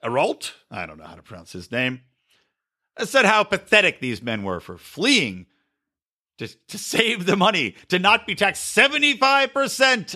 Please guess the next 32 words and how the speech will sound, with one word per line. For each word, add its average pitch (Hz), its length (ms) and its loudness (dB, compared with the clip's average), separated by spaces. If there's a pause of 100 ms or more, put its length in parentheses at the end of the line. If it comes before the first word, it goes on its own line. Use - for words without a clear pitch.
on 165 200 2
anything 190 520 0
above 165 500 2
a 160 140 6
million 160 440 0
dollars 147 500 2
a 143 40 0
year. 131 500 0 (960)
It's 202 180 2
just 180 300 0
absolutely 127 800 2
absurd. 82 540 -6 (280)
And 135 140 2
you 196 100 4
would 185 140 2
see 151 220 4
the 131 200 4
exact 120 680 -2
same 107 400 -2
thing 76 480 -8 (200)
happen 87 460 -2
in 90 120 -8
America. 78 560 -10 (260)
Although 110 300 8
I'm 110 160 4
sure 139 260 0
it 131 80 0
would 135 80 0
be 110 240 2 (220)
far 165 440 4
faster 113 640 4 (460)
because 107 460 2